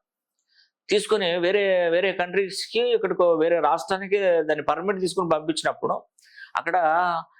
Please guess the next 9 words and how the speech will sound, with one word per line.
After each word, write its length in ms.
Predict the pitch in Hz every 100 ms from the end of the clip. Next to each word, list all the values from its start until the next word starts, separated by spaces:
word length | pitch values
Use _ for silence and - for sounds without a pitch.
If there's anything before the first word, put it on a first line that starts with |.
| _
వీళ్ళు 300 | 143 135 -
కోల్డ్ 300 | 165 208 220
స్టోరేజ్‌ల 460 | 214 208 202 208 196
నుండి 220 | 190 190
తీసుకొచ్చిన 480 | 170 175 185 180 175
సరుకు 340 | - 160 165
ఏం 220 | 185 180
చేశారంటే, 800 | 165 160 160 139 143 185 202 160 196 - _ - - -
అక్కడ 260 | 117 139